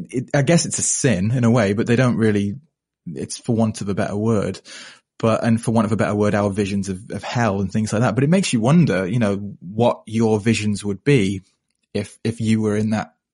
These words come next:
situation, what would you see? And that, that's a way of involving the audience. But again, I think it comes down to clarity and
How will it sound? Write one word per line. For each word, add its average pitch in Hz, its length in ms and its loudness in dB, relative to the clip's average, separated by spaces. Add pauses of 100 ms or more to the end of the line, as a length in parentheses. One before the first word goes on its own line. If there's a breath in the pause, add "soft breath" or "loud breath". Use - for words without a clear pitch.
situation, 107 840 -2
what 104 140 -4
would 104 140 -6
you 98 100 -2
see? 98 520 -2
And 107 160 -2
that, - 120 -4
that's - 220 -6
a 220 40 -2
way 139 180 2
of 104 80 -2
involving 101 600 -4 (420 loud breath)
the 113 120 0
audience. 113 380 0
But 110 160 -6
again, 139 340 0
I 107 100 2
think 117 200 -4
it - 100 -6
comes 117 260 -4
down 117 320 0
to 113 400 -6
clarity 117 800 -4
and 113 500 -6